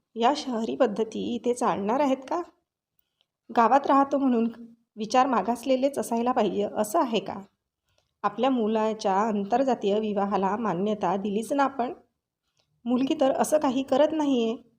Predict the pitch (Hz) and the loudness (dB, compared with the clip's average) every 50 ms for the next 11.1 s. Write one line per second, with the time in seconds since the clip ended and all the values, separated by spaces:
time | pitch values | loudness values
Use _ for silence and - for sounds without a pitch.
0 | _ _ _ _ _ _ _ - - 202 196 175 175 175 - 180 - 160 - 185 | _ _ _ _ _ _ _ -10 -4 -4 -4 -2 -4 -6 -8 -8 -8 -6 -6 -8
1 | 190 185 - 185 185 - _ _ _ _ _ _ _ _ _ _ _ _ _ _ | -10 -10 -12 -16 -18 -20 _ _ _ _ _ _ _ _ _ _ _ _ _ _
2 | _ _ _ _ - - 262 294 311 302 - 247 101 - - - - - _ - | _ _ _ _ -4 -2 0 0 2 4 2 2 2 0 -8 -16 -20 -16 _ -6
3 | 220 233 262 254 320 320 320 294 285 269 269 247 240 214 190 185 190 - 175 160 | -4 -2 2 2 2 2 2 0 -4 -2 -2 -2 0 0 -2 -2 -2 -4 -6 -6
4 | - - - _ _ _ _ _ _ _ _ _ _ _ _ - 208 202 226 226 | -8 -14 -20 _ _ _ _ _ _ _ _ _ _ _ _ -6 -4 -4 -2 0
5 | 233 220 214 196 185 175 233 254 262 220 208 202 202 208 240 269 - 175 190 220 | 0 0 0 0 -2 -2 -2 0 0 0 0 2 0 0 -2 -2 -6 -4 -2 -2
6 | 240 240 - 202 208 320 302 285 - - - - - - 240 233 202 214 208 220 | -2 -2 -2 0 2 2 2 2 0 -2 -6 -10 -8 -6 -4 2 2 2 2 2
7 | 247 294 320 262 302 269 - - - - _ _ _ _ _ _ _ _ _ _ | 2 2 2 2 2 0 0 -2 -6 -18 _ _ _ _ _ _ _ _ _ _
8 | _ _ _ _ _ _ _ _ - - 269 269 - 359 349 339 302 269 226 240 | _ _ _ _ _ _ _ _ -4 -4 -2 -2 0 0 2 2 2 2 0 -2
9 | 240 - - 277 247 233 190 196 226 233 - 175 143 156 - - _ _ _ _ | -6 -6 -6 -4 -2 -2 -2 -2 -2 -2 -2 -4 -4 -6 -10 -18 _ _ _ _
10 | _ _ _ - 202 214 220 - 208 190 185 175 185 185 190 196 226 220 - 180 | _ _ _ -6 -4 -4 -2 0 0 0 0 -2 -2 -4 -4 -4 -6 -6 -4 -6
11 | 165 - | -6 -8